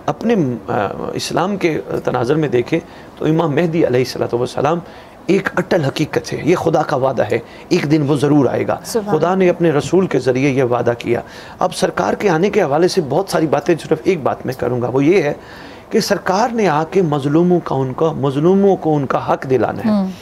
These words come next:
Speaker 1: तो मेरी बहन, जब मज़लूमों को हक दिलाना है, तो कायनात में हमें बड़े बड़े मज़लूम नज़र आते हैं, लेकिन सबसे ज़्यादा जो मज़लूमियत है, वो करबला में नज़र आती है।
Speaker 2: सही।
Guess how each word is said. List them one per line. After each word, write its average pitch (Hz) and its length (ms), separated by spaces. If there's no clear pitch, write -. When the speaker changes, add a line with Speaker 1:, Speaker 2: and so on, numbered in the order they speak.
Speaker 1:
तो 233 60
मेरी 247 160
बहन, 208 220
जब 202 140
मज़लूमों 156 400
को 175 80
हक 143 180
दिलाना 139 340
है, 151 160
तो 202 60
कायनात 160 540
में 185 120
हमें 139 320
बड़े 143 180
बड़े 151 240
मज़लूम 147 440
नज़र 123 140
आते 117 220
हैं, 117 120
लेकिन 175 180
सबसे 226 380
ज़्यादा 151 280
जो 139 120
मज़लूमियत 147 560
है, 151 120
वो - 80
करबला 143 380
में 117 120
नज़र 98 200
आती - 280
है। - 80
Speaker 2:
सही। 196 280